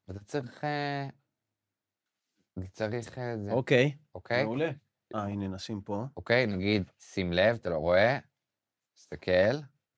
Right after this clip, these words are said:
Speaker 1: צ'ו צ'ו.
Speaker 2: אה, יא.
Speaker 1: תראה, נגיד, אתה לוקח,
Speaker 2: אוקיי.
Speaker 1: מוציא,
Speaker 2: אה,
Speaker 1: ויש
Speaker 2: אנחנו
Speaker 1: על זה
Speaker 2: מזיזים,
Speaker 1: שאלה.
Speaker 2: שלא נזיז. אוקיי.
Speaker 1: הנה.
Speaker 2: טוב.
Speaker 1: ואחרי שאתה זה, אז אתה קורא את השאלה ועונה עליה.
Speaker 2: אוקיי. אז מי מתחיל? אני
Speaker 1: אתה,
Speaker 2: מתחיל?
Speaker 1: כי אתה אורח, כן, אז תתחיל.
Speaker 2: טוב,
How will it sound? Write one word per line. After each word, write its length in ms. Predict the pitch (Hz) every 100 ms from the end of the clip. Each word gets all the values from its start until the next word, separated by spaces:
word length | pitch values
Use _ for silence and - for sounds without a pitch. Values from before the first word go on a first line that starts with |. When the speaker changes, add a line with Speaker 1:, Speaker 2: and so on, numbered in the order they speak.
| _ _ _ _ -
Speaker 1:
צ'ו 100 | 147
צ'ו. 340 | 151 139 135
Speaker 2:
אה, 140 | 143 135 - _
יא. 100 | 123 113
Speaker 1:
תראה, 180 | 92
נגיד, 280 | 85 82 90
אתה 200 | 90 82
לוקח, 540 | 78 - 110 139 151 -
Speaker 2:
אוקיי. 420 | 110 95 127 120 90
Speaker 1:
מוציא, 260 | 95 90 113
Speaker 2:
אה, 120 | 101
Speaker 1:
ויש 100 | 117
Speaker 2:
אנחנו 140 | 98
Speaker 1:
על 60 | 107
זה 60 | 101
Speaker 2:
מזיזים, 140 | 98
Speaker 1:
שאלה. 280 | 98 87 76
Speaker 2:
שלא 260 | - 90 104 101
נזיז. 340 | 92 92 80 -
אוקיי. 260 | 95 - 87 _
Speaker 1:
הנה. 200 | 82 - -
Speaker 2:
טוב. 220 | 117 90 -
Speaker 1:
ואחרי 260 | 90 120
שאתה 300 | 120 123 107
זה, 380 | 101 139 151 151 - -
אז 120 | 95
אתה 180 | 87 -
קורא 240 | 92 95
את 80 | 90
השאלה 400 | - 90 95 127
ועונה 340 | 104 80 78 73
עליה. 180 | 69 65 _ _ _ 113
Speaker 2:
אוקיי. 340 | 127 160 160 151 _ _ _ _ -
אז 140 | 104
מי 140 | 117 123
מתחיל? 340 | 120 - 107
אני 140 | 101 135
Speaker 1:
אתה, 60 |
Speaker 2:
מתחיל? 320 | 139 82 165 160
Speaker 1:
כי 60 | 92
אתה 180 | 117
אורח, 400 | 131 131 139 90 -
כן, 320 | 131 117 80
אז 220 | 73 - - -
תתחיל. 220 | - 95 90 _ _ _ _ _ _ _ -
Speaker 2:
טוב, 260 | 127 104